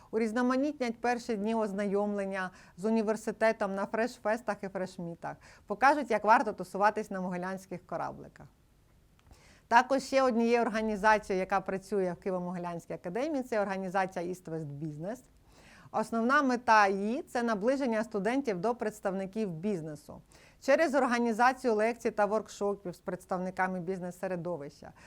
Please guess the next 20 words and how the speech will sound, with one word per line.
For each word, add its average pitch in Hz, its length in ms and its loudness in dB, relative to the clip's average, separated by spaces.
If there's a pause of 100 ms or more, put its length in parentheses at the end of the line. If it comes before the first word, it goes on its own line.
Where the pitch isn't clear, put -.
(360)
з 185 60 -10
психологами, 196 840 0
з 160 40 -10
викладачами, 220 840 0
з 151 80 -6
економістами. 214 880 -2 (300)
Через 277 260 0
проведення 254 580 2
вечорів 247 580 0
з - 100 -20
командними 208 960 0 (100)
кейс-чемпіонатами, 196 1080 -2
бізнес-іграми. 175 880 -8 (340)
Через 277 300 0
проведення 240 540 0
інтерв'ю 247 580 -2
з 233 40 -8
представниками 208 840 -2
міжнародних 180 720 -6
компаній. 151 540 -10